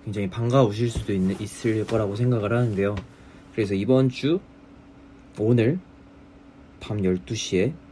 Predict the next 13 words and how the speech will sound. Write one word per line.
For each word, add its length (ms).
저의 360
인스타를 760
체크해 380
주시면 360
너무나도 460
감사드리겠고, 960
어, 440
먹구름 480
때와 240
동일하게, 680
어, 320
이렇게 400
뭐 280